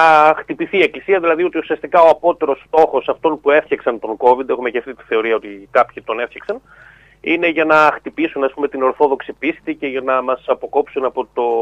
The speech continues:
από, από την Εκκλησία, από το Θεό. Ε, νομίζω ότι δυστυχώς, έχω την αίσθηση τέλος πάντων ότι μέχρι τώρα, ε, ο βηματισμός αρκετών από εμάς, ε,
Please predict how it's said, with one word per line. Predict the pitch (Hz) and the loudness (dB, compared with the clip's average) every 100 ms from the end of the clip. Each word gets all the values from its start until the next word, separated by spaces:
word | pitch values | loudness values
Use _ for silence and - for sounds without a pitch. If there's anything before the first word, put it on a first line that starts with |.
| 117 113 113 110 110 110 | -2 -2 -2 -4 -4 -4
από, | 113 113 _ | -8 -12 _
από | - 117 | -14 -14
την | 120 | -10
Εκκλησία, | 123 - - | -12 -8 -6
από | 120 | -6
το | - - | -6 -6
Θεό. | 107 - - - _ _ - | -6 -8 -20 -20 _ _ 0
Ε, | 165 160 160 147 | 2 4 4 2
νομίζω | 170 185 277 277 285 | 0 -2 -2 0 0
ότι | 240 240 214 196 180 170 160 131 - | 0 0 2 4 4 2 0 -2 -10
δυστυχώς, | - 143 165 - 156 - 165 165 | -8 -6 -4 -4 -2 4 4 6
έχω | 180 185 - _ | 2 0 -2 _
την | 165 | -2
αίσθηση | 196 190 143 | 0 0 -2
τέλος | - 120 113 | -4 -2 0
πάντων | 131 131 | 0 0
ότι | 127 | -4
μέχρι | 135 135 120 | -6 -6 -2
τώρα, | 120 117 135 180 _ | 2 4 2 -2 _
ε, | - 143 143 143 139 135 135 131 131 | -2 2 4 4 4 6 6 4 4
ο | 123 143 | 4 2
βηματισμός | 151 156 165 214 - | 0 -4 -4 -4 0
αρκετών | 214 - 170 - 214 214 175 151 | -2 0 -6 0 2 4 2 0
από | 131 - - 117 | -2 -2 -8 -2
εμάς, | 120 117 - _ _ _ _ _ _ | 0 0 -4 _ _ _ _ _ _
ε, | - 156 160 | 0 2 4